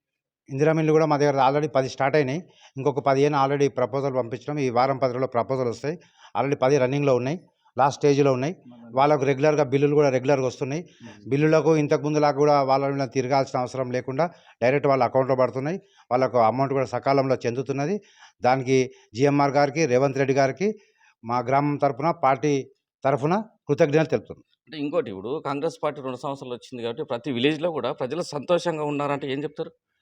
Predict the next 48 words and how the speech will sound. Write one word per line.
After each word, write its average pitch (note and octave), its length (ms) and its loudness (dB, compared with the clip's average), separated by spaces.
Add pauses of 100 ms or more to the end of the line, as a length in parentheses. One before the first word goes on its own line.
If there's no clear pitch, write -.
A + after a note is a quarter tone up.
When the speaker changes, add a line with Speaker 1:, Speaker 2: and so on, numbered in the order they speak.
(240)
Speaker 1:
సంతోషంగా D#3+ 440 4
ఉన్నారు. G2+ 420 -8
Speaker 2:
Hmm. G2+ 260 -10 (220)
Speaker 1:
సంతోషంగా E3 480 2
ఉండి E3 260 2
ప్రతి D3+ 280 0
ఇల్లు F#3 180 4
లబ్ధి F3+ 280 4
పొందుతుంది. D3 600 0 (100)
Speaker 2:
Hmm. G#2 140 -12
Speaker 1:
మామూలుగా F#3 340 6
చూసుకున్న F3 260 0
ప్రతి D#3+ 240 2
ఇంటికి E3+ 200 0
గృహజ్యోతి E3+ 400 4
ఎంత E3 180 2
ఉంది D#3+ 160 2
కదా, A#2 100 4
మనకు C3+ 180 0
తెలిసిన D3+ 260 2
విషయం. D3+ 240 0
Speaker 2:
Hmm. - 360 -16
Speaker 1:
అంటే, D#3+ 140 0
నెలకు E3 260 2
రెండు D#3 180 4
వందల D3+ 160 2
రూపాయలు, C#3+ 340 4
Speaker 2:
Hmm. A2 360 -16
Speaker 1:
సంవత్సరానికి E3+ 460 2
మూడు D#3+ 180 4
వేల D3 140 6
ఆరు C3+ 140 4
వందలు. D3 240 0 (340)
అట్లా C#3 180 2
అంటే, F3 180 2
ఈ - 20 2
రెండు D#3+ 220 0
సంవత్సరాలైనా F3+ 440 2
ఒక E3+ 140 2
ఇంటికైతే E3+ 520 2
ఏడు E3 160 2
వేల D#3+ 200 2
రూపాయలు D#3+ 320 0 (720)
Speaker 2:
లబ్ధి. A#2 280 -8 (120)
Speaker 1:
లబ్ధి D3+ 200 4
అయితే G3+ 140 2
పొందుతుంది F3 380 2
కదా. E3+ 120 2